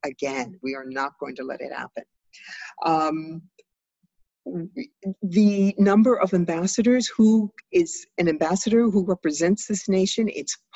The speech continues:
public information. Even the Department of State, I'm sure, puts it out on a website somewhere. We have our State Department magazine that has photographs of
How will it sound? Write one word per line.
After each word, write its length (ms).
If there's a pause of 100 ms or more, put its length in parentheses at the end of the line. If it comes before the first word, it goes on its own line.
(140)
public 500
information. 720
Even 380 (320)
the 80
Department 440
of 60
State, 300
I'm 100
sure, 220
puts 260
it 80
out 200
on 100
a 80
website 560
somewhere. 500
We 140
have 120
our 100
State 280
Department 420
magazine 580
that 160
has 260 (420)
photographs 680 (100)
of 380